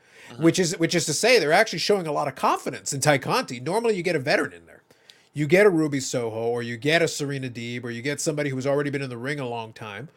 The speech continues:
Speaker 2: to give, to make it look good, to make it work. They're basically saying, "Ty Conti, we're letting you take a stab at this. Here's the shot at the ball. No matter what happens, win or lose, we're trusting you to ca-,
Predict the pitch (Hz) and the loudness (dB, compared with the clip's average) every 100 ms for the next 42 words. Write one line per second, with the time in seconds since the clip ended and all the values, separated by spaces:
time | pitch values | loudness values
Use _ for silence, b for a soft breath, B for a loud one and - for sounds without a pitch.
0 | b b b b - 143 131 143 160 143 | b b b b -2 0 0 2 2 0
1 | 156 _ 160 143 160 202 147 - 139 143 | -8 _ -6 2 4 4 2 -10 -4 -4
2 | - 143 143 139 135 135 139 117 143 135 | -4 -2 -2 -2 -4 -4 -4 -4 -4 -6
3 | B B - 156 202 262 240 180 202 185 | B B 0 6 6 4 -2 -2 0 -2
4 | 185 190 190 214 262 185 156 165 185 190 | -2 -2 -2 -4 -4 -4 -2 0 -2 -4
5 | 175 165 160 139 160 156 175 214 - 175 | -4 -4 -4 -2 0 0 0 -2 -2 -6
6 | 175 160 - 160 139 131 B - 170 254 | -4 -6 -2 -2 -2 -6 B -2 4 6
7 | 233 214 175 - - - 190 240 262 143 | 6 4 2 -6 -18 -6 0 2 2 0
8 | 147 - b b b - 165 - 202 220 | -4 -12 b b b -4 -4 0 2 2
9 | 214 180 180 175 147 - - _ _ _ | 0 -4 -2 0 0 -6 -12 _ _ _
10 | - 143 - 170 | -12 -8 -2 -2